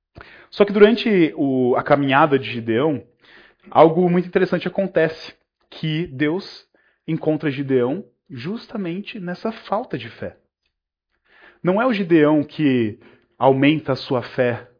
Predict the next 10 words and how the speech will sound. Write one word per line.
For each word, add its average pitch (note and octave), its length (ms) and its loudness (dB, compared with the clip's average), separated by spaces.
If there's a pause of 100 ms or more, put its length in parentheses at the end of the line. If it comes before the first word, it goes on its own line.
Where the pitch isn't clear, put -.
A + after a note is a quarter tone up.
(140)
do B2+ 320 -12
nada, A2 540 0 (280)
ou C3 140 4
ele B2+ 80 2
consegue B2 560 -4
se - 160 -12
fortalecer C3+ 880 -2
sozinho B2 540 -6
pela A2+ 240 -4
fé. G2 340 -8